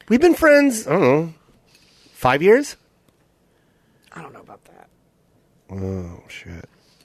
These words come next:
Speaker 2: You
Speaker 1: Bought you, bought you donuts.
Speaker 2: <laughs> We
Speaker 1: Bought
Speaker 2: took
Speaker 1: you
Speaker 2: it
Speaker 1: do-,
Speaker 2: to, well,
Speaker 1: bought
Speaker 2: I
Speaker 1: you donuts nine months ago.
Speaker 2: <laughs> That would explain it. Um,
Speaker 1: I think it was five years ago. I'm not even joking. I
Speaker 2: I
Speaker 1: think
Speaker 2: don't
Speaker 1: it's
Speaker 2: think
Speaker 1: four to
Speaker 2: so.
Speaker 1: five years ago.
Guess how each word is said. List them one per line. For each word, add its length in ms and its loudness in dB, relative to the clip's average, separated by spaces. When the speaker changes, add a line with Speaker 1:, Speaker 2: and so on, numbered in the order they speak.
Speaker 2:
You 80 -10
Speaker 1:
Bought 300 -4
you, 100 -2
bought 260 -2
you 120 -2
donuts. 520 0
Speaker 2:
<laughs> 40 -20
We 80 -6
Speaker 1:
Bought 80 0
Speaker 2:
took 80 -2
Speaker 1:
you 60 0
Speaker 2:
it 60 -4
Speaker 1:
do-, 100 4
Speaker 2:
to, 120 -4
well, 200 -2
Speaker 1:
bought 120 4
Speaker 2:
I 40 0
Speaker 1:
you 60 -2
donuts 380 2
nine 200 2
months 280 0
ago. 360 2
Speaker 2:
<laughs> 1080 -8
That 200 -6
would 80 -4
explain 400 -4
it. 180 0
Um, 380 0
Speaker 1:
I 120 -2
think 120 2
it 40 0
was 200 2
five 220 0
years 180 -2
ago. 260 -12
I'm 120 0
not 160 4
even 160 2
joking. 200 0
I 40 0
Speaker 2:
I 40 2
Speaker 1:
think 80 2
Speaker 2:
don't 60 2
Speaker 1:
it's 80 -2
Speaker 2:
think 120 2
Speaker 1:
four 120 6
to 60 2
Speaker 2:
so. 60 0
Speaker 1:
five 200 2
years 140 2
ago. 200 -6